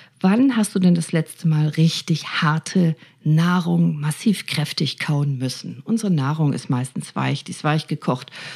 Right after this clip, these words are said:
Unsere Muskeln sind nicht mehr trainiert, unsere Muskeln sind verkürzt, das Gewebe ist nicht gut durchblutet, weil wir gar nicht mehr wirklich kauen müssen. Nur so ein bisschen den Mund immer so moderat öffnen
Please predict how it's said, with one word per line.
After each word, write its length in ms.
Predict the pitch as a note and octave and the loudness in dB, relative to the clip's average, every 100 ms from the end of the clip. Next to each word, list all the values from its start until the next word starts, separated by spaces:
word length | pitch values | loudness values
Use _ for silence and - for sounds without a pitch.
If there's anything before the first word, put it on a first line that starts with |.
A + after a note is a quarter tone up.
| - | -6
Unsere 240 | A3 F3 F3 | 2 4 6
Muskeln 400 | E3+ F3 F#3 D#3+ | 4 2 -2 0
sind 160 | D#3+ | -2
nicht 160 | D#3+ - | -4 -2
mehr 120 | D#3+ | -4
trainiert, 540 | - E3 E3 F3+ F3 - - - - - _ | 0 2 6 6 4 -2 -20 -20 -20 -20 _
unsere 240 | F3+ D#3+ | -2 2
Muskeln 340 | D#3+ D#3+ F#3+ E3+ | 2 2 2 4
sind 220 | E3 E3 | 4 2
verkürzt, 600 | - - - A#3 A3+ - | -2 -6 2 2 2 -6
das 140 | C#3 | -4
Gewebe 300 | - C#3+ D3 | -2 0 0
ist 160 | C#3 - | 0 0
nicht 320 | C#3 - - | -2 -6 -18
gut 220 | - D#3+ - | -12 -12 -2
durchblutet, 800 | D#3+ - - D3+ D#3+ D#3 E3+ D#3 - - - _ | -2 -2 -6 -2 0 0 -2 -4 -10 -20 -20 _
weil 300 | - D#3 D#3 | 0 2 2
wir 340 | F3 F3 F3 G3 - _ | 4 4 4 2 -4 _
gar 180 | - C#3 | -6 -2
nicht 220 | D3+ D#3 | 0 0
mehr 160 | F3 D#3 D3 | 2 2 0
wirklich 640 | C#3+ D3 - D3 - - _ _ _ | -6 -6 -4 -4 -4 -12 _ _ _
kauen 520 | - E3 D#3+ D#3+ D3 - _ | -2 2 4 2 0 -4 _
müssen. 540 | C#3 C#3+ - - A#2+ - _ - | -2 -2 -2 -10 -12 -14 _ -2
Nur 180 | C#3+ C#3+ | 2 2
so 120 | C#3+ | 2
ein 200 | C3+ C3+ - - | 2 0 -6 -2
bisschen 480 | D3+ - D#3+ C#3 - - _ | -2 0 0 0 -2 -16 _
den 120 | E3 | 4
Mund 300 | D#3 C#3+ D3 | 6 6 2
immer 260 | - E3 C#3+ | 0 -2 0
so 120 | C3+ | -2
moderat 560 | B2+ A#2+ - B2 C3 - | -4 -6 -6 -8 -8 -8
öffnen 440 | B2+ - B2+ B2 | -10 -2 -2 -2